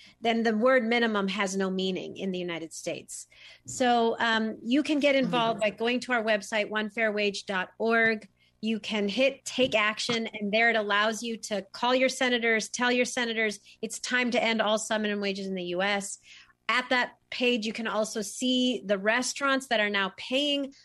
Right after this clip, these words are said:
higher than the minimum wage and tips, and tell them, "You, this is great. We need you to keep doing it," because part of the concern is that this is a temporary blip. Some of these employers, not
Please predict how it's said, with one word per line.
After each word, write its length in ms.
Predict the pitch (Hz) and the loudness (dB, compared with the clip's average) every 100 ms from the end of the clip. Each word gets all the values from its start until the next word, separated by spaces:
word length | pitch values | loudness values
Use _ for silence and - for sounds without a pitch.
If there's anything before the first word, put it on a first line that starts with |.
| _ | _
higher 420 | - 240 262 277 | -2 2 6 6
than 140 | 269 269 | 4 2
the 80 | |
minimum 400 | 262 262 262 254 | 0 0 0 -2
wage 440 | 247 247 247 240 - - | 0 0 0 -2 -6 -2
and 280 | 220 247 247 | 0 0 -2
tips, 500 | 269 262 262 - - - - - | -2 -4 -4 -14 -14 -20 -16 -4
and 360 | 220 220 220 - | 0 0 0 -6
tell 300 | - 285 302 | -4 2 2
them, 400 | 294 277 262 247 - _ 202 | 4 2 2 -2 -8 _ -8
"You, 400 | 226 247 240 208 _ - | -2 0 0 -4 _ -6
this 200 | 214 - | -6 -4
is 120 | 202 | -8
great. 500 | - 247 302 339 - - | 0 2 4 2 -4 -6
We 120 | 233 | -2
need 140 | 240 | -2
you 80 | 214 | -2
to 60 | 214 | -4
keep 320 | - 285 277 | 0 -2 2
doing 260 | 269 269 269 | 2 4 4
it," 160 | 269 | 2
because 280 | 226 240 226 | -2 -4 -6
part 260 | - 269 311 | -2 2 4
of 80 | 294 | 2
the 80 | |
concern 800 | 294 285 277 - 403 339 240 233 233 - - - | 0 -2 -4 0 2 4 4 0 -6 -18 -8 -4
is 160 | 226 | 0
that 180 | 240 208 | 0 0
this 140 | 220 | -2
is 100 | 226 | -2
a 80 | 214 | -4
temporary 720 | 214 240 254 240 233 214 208 | -2 -2 0 0 2 4 2
blip. 360 | 190 185 185 143 - | 0 0 -2 -2 -6
Some 240 | - 233 | -4 -2
of 100 | 233 | -2
these 300 | 233 233 214 | 0 0 -2
employers, 600 | - 202 220 220 214 202 | -4 -4 0 2 2 2
not 300 | 214 233 269 | 0 2 2